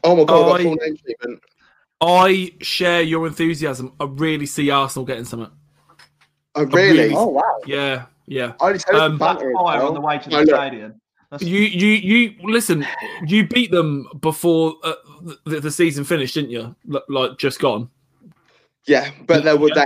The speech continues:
Speaker 1: had, they had no Henderson, and, like, I, I stand by this. When Liverpool don't play Henderson, whether you like him or not, whether you think he's a good player or not, blah, blah, blah. When Henderson doesn't play for Liverpool,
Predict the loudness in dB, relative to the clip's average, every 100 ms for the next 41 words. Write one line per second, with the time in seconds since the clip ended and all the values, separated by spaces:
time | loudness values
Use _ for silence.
0 | 0 -6 -4 -4 -2 -2 0 0 -2 -4
1 | -6 -8 -8 -4 -4 -2 0 2 2 2
2 | 2 0 0 -2 -2 0 -2 -2 -4 -4
3 | -4 -2 -4 -6 -8 -4 -2 -2 -2 -6
4 | -6 -8 -6 -6 -4 -4 -2 -4 -4 -4
5 | -2 0 0 0 -2 -6 -8 -2 -2 0
6 | 0 0 0 -2 -2 -2 0 0 0 0
7 | 0 0 -4 -14 _ -4 -2 0 -2 -2
8 | -2 -2 -4 -2 -2 -2 -2 -2 -4 -2
9 | -2 -2